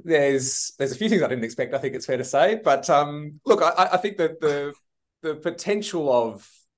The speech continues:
uh, this business is it, it, it,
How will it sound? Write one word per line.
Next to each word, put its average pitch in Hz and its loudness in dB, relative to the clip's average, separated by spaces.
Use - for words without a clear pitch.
uh, 104 -8
this 113 -8
business 98 -6
is 95 -6
it, 120 -4
it, 110 -4
it, - -12